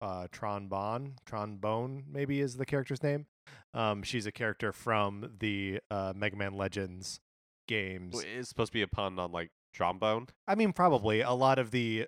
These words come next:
Speaker 2: Oh,
Speaker 1: Mega
Speaker 2: sure,
Speaker 1: Man
Speaker 2: like
Speaker 1: good guys.
Speaker 2: Rockman and stuff
Speaker 1: Yeah,
Speaker 2: like
Speaker 1: he's,
Speaker 2: that.
Speaker 1: he's
Speaker 2: Yeah.
Speaker 1: Rockman. Uh, his, uh, the female counterpart is named Roll, so they're rock and roll.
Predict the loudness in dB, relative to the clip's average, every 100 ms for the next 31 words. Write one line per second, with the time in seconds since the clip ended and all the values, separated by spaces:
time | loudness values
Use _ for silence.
0 | 0 2 4 4 4 2 2 4 4 2
1 | -4 -6 -2 0 0 -6 -6 -6 0 2
2 | 2 0 -2 -2 -4 -6 -6 -4 -4 -4
3 | -4 -6 -10 -4 -2 -2 -6 _ _ _
4 | _ -8 -8 -12 -10 -6 0 0 2 0
5 | 0 -2 -2 -4 -10 -6 0 0 0 -4
6 | -4 -2 0 0 -4 -4 0 0 -4